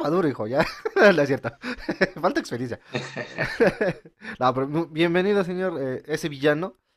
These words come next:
Ya se le extrañaba. La neta, usted lo dirá de, de WhatsApp, pero sí se le extrañaba. Es usted uno de los elementos que no deben de faltar, caray. También por eso nos estamos haciendo bien pendejos para grabar, porque necesitábamos que estuviera. O sea, no podemos vivir si-, sin nuestras estrellas.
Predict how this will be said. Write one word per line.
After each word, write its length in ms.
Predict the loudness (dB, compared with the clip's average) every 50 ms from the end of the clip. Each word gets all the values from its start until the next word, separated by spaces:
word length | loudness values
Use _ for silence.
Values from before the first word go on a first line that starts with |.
| _ _ _
Ya 100 | -8 -8
se 80 | -6 -6
le 60 | -6
extrañaba. 400 | -8 -8 -10 -10 -8 -6 -6 -4
La 120 | -4 -4
neta, 220 | -4 -6 -8 -8 -10
usted 220 | -10 -10 -10 -8
lo 100 | -6 -4
dirá 260 | -2 0 0 0 0
de, 180 | 0 0 0 -2
de 80 | 0
WhatsApp, 300 | 0 0 0 0 -2 -4 -6
pero 120 | -8 -10
sí 120 | -10 -8 -8
se 80 | -8
le 60 | -8
extrañaba. 520 | -8 -8 -8 -6 -6 -2 0 0 0 0 -2 _ _ _ _ _
Es 120 | -10 -10
usted 180 | -10 -6 -4 -4
uno 220 | -2 0 0 0
de 80 | 0 0
los 160 | 0 -2 -2
elementos 420 | -4 -4 -4 -4 -6 -6 -10 -12 -14
que 160 | -12 -10 -8
no 140 | -8 -6 -6
deben 180 | -6 -6 -6
de 80 | -8 -10
faltar, 540 | -10 -12 -16 -18 -18 -18 -16 -14 -14 -14 -14
caray. 320 | -12 -14 -12 -12 -14 -14 _ _ _ _ _ _ _
También 240 | -12 -6 -6 -4 -2
por 180 | 2 4 4 4
eso 100 | 4 2
nos 140 | -2 -6 -6
estamos 280 | -6 -8 -8 -8 -8
haciendo 220 | -8 -8 -6 -4 -4
bien 160 | -4 -4 -6 -8
pendejos 360 | -10 -10 -8 -8 -8 -8 -10
para 200 | -12 -10 -8 -6
grabar, 260 | -2 0 0 0 -2 -4 -8 _ _ _ _ _
porque 220 | -20 -16 -14 -12
necesitábamos 500 | -10 -8 -8 -8 -6 -6 -6 -4 -6 -8
que 40 | -12
estuviera. 520 | -16 -16 -14 -14 -12 -12 -12 -14 -14 -16 -16
O 40 | -14
sea, 100 | -6 -2
no 140 | -2 0 4
podemos 420 | 6 6 6 6 4 2 0 -2
vivir 380 | -2 -4 -4 -4 -4 -4 -6 -8 _ _ _ _ _ _
si-, 320 | _ -10 -8 -6 -6 -8 -8
sin 320 | -10 -6 -4 -4 -2 -2 -2
nuestras 380 | -4 -4 -6 -6 -8 -8 -8
estrellas. 720 | -8 -12 -14 _ -10 -10 -6 -4 -4 -2 -2 -4 -6 -8